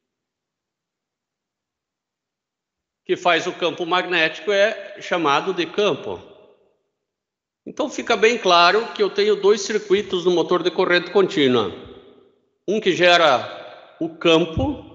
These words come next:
É, e não que a armadura não gere um campo também, mas não é um campo feito de propósito, é simplesmente uma consequência da corrente de armadura. E a força,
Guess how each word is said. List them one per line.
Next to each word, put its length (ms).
É, 320
e 160
não 480
que 280
a 80
armadura 640
não 180
gere 260
um 140
campo 460
também, 600
mas 600
não 260
é 60
um 120
campo 460
feito 340
de 120
propósito, 640
é 60
simplesmente 560
uma 120
consequência 1080
da 160
corrente 480
de 140
armadura. 640
E 160
a 140
força, 920